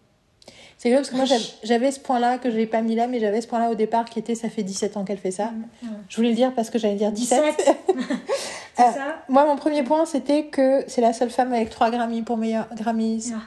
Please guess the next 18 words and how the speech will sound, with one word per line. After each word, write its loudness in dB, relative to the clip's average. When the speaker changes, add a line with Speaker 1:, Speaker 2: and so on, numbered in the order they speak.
Speaker 2:
moi, -8
je -8
Speaker 1:
pour 0
Speaker 2:
l'avais 0
Speaker 1:
meilleur 2
Speaker 2:
aussi, -2
Speaker 1:
album. 4
Speaker 2:
celui-là. -10
<laughs> -
Speaker 1:
Euh, 0
que 0
les 2
autres, -2
c'est -2
Sinatra, -2
Stevie -4
Wonder 0
et, -2